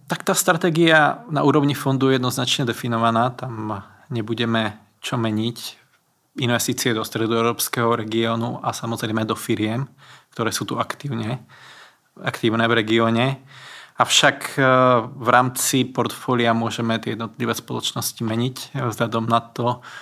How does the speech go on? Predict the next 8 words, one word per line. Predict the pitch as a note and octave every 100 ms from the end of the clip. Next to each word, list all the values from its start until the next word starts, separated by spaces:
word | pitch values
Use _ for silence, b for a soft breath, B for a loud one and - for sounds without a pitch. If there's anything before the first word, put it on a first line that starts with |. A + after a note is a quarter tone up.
| B B B B - B2+ - _ -
aký | - A#2 A2+
ziskový | G#2 G#2 - - A#2+ A2+ A2
potenciál | - - A#2 A2+ B2 A2+
do | A2
budúcna | A2 A2 A2+ - - A2+ A2+ A#2+ A#2 _ _ -
v | A2+ A2 A#2+ - - _
nich | B2 B2+ A2
vidíme. | G#2+ A#2 C#3+ B2+ B2